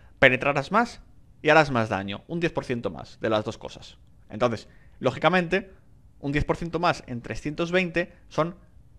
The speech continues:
veinte puntos más de daño. Treinta y, no, son treinta y dos puntos más de daño. Pues en vez de hacer trescientos veinte,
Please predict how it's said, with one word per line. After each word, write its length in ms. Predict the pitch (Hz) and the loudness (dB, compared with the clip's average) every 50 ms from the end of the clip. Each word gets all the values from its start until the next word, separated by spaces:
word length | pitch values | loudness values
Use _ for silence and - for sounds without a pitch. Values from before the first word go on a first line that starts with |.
| - - - - - - - - - - - - - - - - - - - | -20 -20 -20 -20 -20 -20 -20 -20 -20 -20 -20 -20 -20 -20 -20 -20 -20 -20 -20
veinte 420 | - - - 165 175 190 196 190 | -16 -4 0 0 2 2 2 0
puntos 260 | 190 196 190 185 180 | 0 -2 -4 -4 -2
más 180 | 185 202 190 175 | 0 0 0 2
de 60 | 185 | 2
daño. 360 | 196 190 170 135 117 107 107 | 2 2 0 0 -2 -4 -6
Treinta 360 | - - 139 143 143 143 143 143 | -4 -2 -2 -2 0 0 0 0
y, 100 | - - | 0 0
no, 160 | 165 147 123 | -4 -4 -4
son 180 | - - 165 165 | -4 -6 -8 -6
treinta 280 | 175 165 156 147 151 | -4 -4 -2 0 0
y 60 | 143 151 | 0 0
dos 160 | 175 170 - | -2 -4 -6
puntos 300 | - 170 160 156 143 135 | -8 -8 -6 -6 -4 -2
más 140 | 127 113 113 | -2 -2 0
de 60 | 113 | 0
daño. 200 | 113 110 104 - | -2 -2 -4 -6
Pues 140 | 110 110 120 | -8 -6 -4
en 60 | 120 | -2
vez 80 | 135 | 0
de 60 | 151 160 | 0 2
hacer 200 | - 185 180 185 | 2 2 2 0
trescientos 380 | 156 151 170 175 165 160 156 | -4 -6 -6 -4 -4 -4 -2
veinte, 320 | 170 185 185 175 190 190 | -2 -4 -4 -4 -8 -8